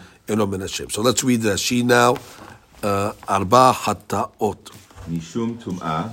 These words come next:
Speaker 2: ואוכל קודשים בטומאת הגוף בכרת,
Speaker 1: That's right.
Speaker 2: ומשום חלב, ומשום נותר, ומשום יום הכיפורים.
Speaker 1: והשם מעילות.
Speaker 2: ואפילו כהן לגבי אמורים זר הוא.
Speaker 1: Right, even a kohen לגבי, uh, uh, um, uh, emurim, which is the חלב,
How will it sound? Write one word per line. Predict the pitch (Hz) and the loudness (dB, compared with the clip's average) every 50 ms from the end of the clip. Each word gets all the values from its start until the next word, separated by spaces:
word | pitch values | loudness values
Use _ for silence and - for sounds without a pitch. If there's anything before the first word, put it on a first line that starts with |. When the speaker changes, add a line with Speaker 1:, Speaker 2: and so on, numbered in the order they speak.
| 110 - - | -12 -12 -6
Speaker 2:
ואוכל | 95 92 90 90 85 - 113 113 | -4 -2 -2 0 0 -2 -4 -4
קודשים | - 117 101 95 92 90 - - 107 104 | -2 -4 -2 -2 -4 -4 -4 -6 -6 -6
בטומאת | 98 87 - 95 85 87 98 95 101 | -8 -8 -8 -8 -8 -6 -6 -6 -4
הגוף | 92 85 87 98 98 - | -4 -4 -4 -6 -6 -6
בכרת, | 87 90 90 85 78 78 76 76 | -4 -4 -2 -2 -2 -2 -2 -4
Speaker 1:
That's | 87 85 - - | -6 -6 -8 -8
right. | |
Speaker 2:
ומשום | 95 101 98 - - 101 90 | -6 -6 -6 -6 -6 -8 -10
חלב, | 80 - 80 76 78 82 98 110 113 | -8 -8 -8 -6 -4 -4 -4 -4 -6
ומשום | 95 90 85 80 107 104 | -6 -8 -8 -6 -6 -6
נותר, | 95 85 80 - - 73 78 85 | -6 -6 -8 -8 -8 -6 -6 -6
ומשום | 87 92 85 - 95 95 | -6 -8 -10 -10 -10 -8
יום | 92 90 | -8 -8
הכיפורים. | 90 - 95 85 87 78 73 73 - _ _ _ _ _ _ _ - 104 | -8 -8 -8 -8 -8 -10 -10 -12 -16 _ _ _ _ _ _ _ -10 -6
Speaker 1:
והשם | 107 107 95 - - 120 113 | -2 -2 0 0 2 2 2
מעילות. | 110 110 107 107 104 107 90 - - - - | 2 2 2 2 2 2 0 0 -6 -14 -12
Speaker 2:
ואפילו | 90 90 87 87 85 - 117 123 120 113 - | -10 -8 -8 -8 -6 -4 -4 -4 -4 -4 -4
כהן | 110 95 101 110 110 | -4 -2 -2 -2 -4
לגבי | 110 104 - 90 90 85 107 104 92 - 95 | -4 -4 -4 -6 -6 -4 -4 -4 -4 -4 -6
אמורים | 92 92 90 90 92 104 107 101 95 | -6 -4 -4 -4 -4 -4 -6 -6 -6
זר | 85 78 95 92 90 90 80 80 | -6 -4 -4 -4 -4 -4 -6 -8
הוא. | 80 69 - _ _ - - | -10 -12 -14 _ _ -2 -2
Speaker 1:
Right, | 95 90 - - 139 | -2 -2 -2 -2 -2
even | 143 165 156 | 0 2 2
a | 123 | 0
kohen | - - 117 98 - 165 202 208 180 143 131 123 120 | 2 0 0 4 6 6 6 6 6 6 4 2 0
לגבי, | 123 113 117 113 107 104 135 135 135 135 135 131 127 110 - - - - - _ - | 0 0 0 0 2 6 6 8 8 8 8 8 8 6 6 2 -12 -20 -20 _ 0
uh, | - | 4
uh, | 113 113 110 113 - - 107 110 107 107 107 107 139 - 107 104 104 101 101 | 6 6 6 4 4 2 2 2 2 2 2 0 0 -2 -2 -2 -2 -2 -2
um, | 101 98 95 98 120 - | -4 -4 -6 -8 -8 -6
uh, | - 98 101 107 101 98 104 113 - 101 | -6 -4 -4 -4 -4 -4 -4 -4 -2 0
emurim, | 104 107 107 110 127 170 175 131 120 113 | 0 2 4 6 6 8 8 8 6 4
which | 104 98 - | 2 0 -2
is | 117 | -6
the | 98 107 | -6 -4
חלב, | - - 147 160 147 110 113 | 2 6 6 6 6 6 -2